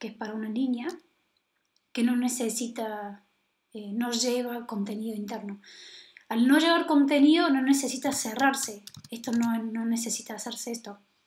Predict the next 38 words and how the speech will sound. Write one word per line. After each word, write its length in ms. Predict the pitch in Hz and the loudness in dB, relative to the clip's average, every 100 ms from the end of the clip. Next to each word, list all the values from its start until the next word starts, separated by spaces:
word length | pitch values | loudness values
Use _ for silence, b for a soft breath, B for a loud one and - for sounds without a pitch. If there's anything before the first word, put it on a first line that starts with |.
| _ | _
¿sí? 380 | - - 240 277 B B B B - | -12 -8 -8 -10 B B B B -6
Normalmente 640 | 240 240 277 277 294 294 | 0 4 8 8 6 4
los 180 | 285 214 | 0 0
navegadores 560 | 214 208 214 226 240 240 | -2 -4 -4 -2 -2 -2
modernos 500 | 214 220 240 247 233 | -2 -2 -2 -2 -2
hoy 120 | 233 | 0
en 120 | 233 | 0
día 440 | 240 247 247 - - _ _ _ - | 0 -2 -4 -6 -16 _ _ _ -12
lo 200 | 220 226 | -8 -6
interpretan 720 | 220 226 214 202 240 254 247 | -4 -4 -4 -2 -4 -2 0
bien 220 | 269 302 262 | 2 2 2
a 160 | 247 | 0
esto, 240 | 254 - 240 | -4 -6 -6
por 140 | 214 | -4
más 160 | 226 - | -6 -6
que 80 | |
es 120 | 226 226 | -6 -4
un 120 | 208 | -2
error 360 | 208 226 269 - - | -2 -4 -6 -10 -10
en 140 | 226 | -8
realidad. 480 | 214 208 214 254 381 - _ B B B B B B B - | -6 -4 -4 -2 -6 -10 _ B B B B B B B -8
Lo 80 | 202 | -6
interpretan 520 | 214 202 247 262 285 | -6 -6 -2 4 4
bien, 200 | 349 359 403 - _ _ _ _ _ _ _ _ _ _ - | 6 2 0 -8 _ _ _ _ _ _ _ _ _ _ -6
eh, 340 | 226 220 208 | -4 -4 -4
no 320 | 220 226 226 | -4 -2 -2
te 120 | 233 | -4
genera 260 | - 233 240 | -4 -2 -2
ningún 280 | 247 262 269 | 0 0 0
problema 500 | 311 330 339 339 370 | 0 0 0 2 2
y, 320 | 240 208 233 | 0 -2 -6
y 40 | |
se 160 | - 208 | -8 -8
sigue 280 | - 233 233 | -6 -4 -4
haciendo 340 | 196 226 233 | -4 -4 -4
la 100 | 220 | -4
línea 320 | 214 220 214 | -6 -8 -8
abajo. 340 | 208 214 208 | -10 -12 -14